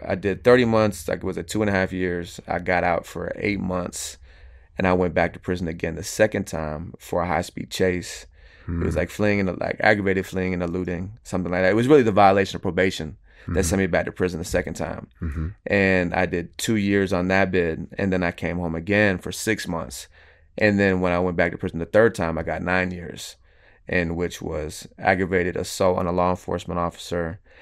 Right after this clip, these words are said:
Speaker 1: aggravated battery with a deadly weapon on a law enforcement officer, aggravated battery on a civilian, and fleeing and eluding.
Speaker 2: Damn, that's heavy.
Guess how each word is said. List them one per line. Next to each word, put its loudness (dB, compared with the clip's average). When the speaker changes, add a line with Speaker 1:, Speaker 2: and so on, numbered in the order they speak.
Speaker 1:
aggravated 0
battery 0
with -10
a -8
deadly -4
weapon 0
on -4
a -4
law -2
enforcement -8
officer, -6
aggravated -2
battery -2
on -6
a -6
civilian, -2
and -4
fleeing -2
and -2
eluding. -6
Speaker 2:
Damn, -8
that's -6
heavy. -4